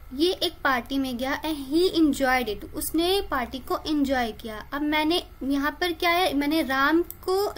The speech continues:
Ram जो है उसको मैंने repeat नहीं किया, Ram went to a party, Ram enjoyed it, मैंने ये नहीं लिखा, मैंने यहाँ पे pronoun का यूज़ किया है, मैंने Ram went to a party, he enjoyed it, मैंने यहाँ पे he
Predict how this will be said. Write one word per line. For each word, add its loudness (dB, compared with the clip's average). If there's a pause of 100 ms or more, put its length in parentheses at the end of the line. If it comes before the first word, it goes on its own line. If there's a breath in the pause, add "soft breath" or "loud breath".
Ram 4
जो 0
है 0
उसको -4
मैंने 4 (380 loud breath)
repeat 6
नहीं 6
किया, -2
Ram 2
went 0
to 2
a 4
party, 0
Ram 2
enjoyed 4
it, -8
मैंने 0
ये 2
नहीं 4
लिखा, -2
मैंने 0
यहाँ -2
पे 0 (360 loud breath)
pronoun 4
का 2
यूज़ 2
किया -2
है, -2 (280 loud breath)
मैंने 4
Ram 4
went 2
to 0
a 4 (100)
party, -2
he 8
enjoyed 2
it, -8
मैंने -4
यहाँ 0
पे -2
he 0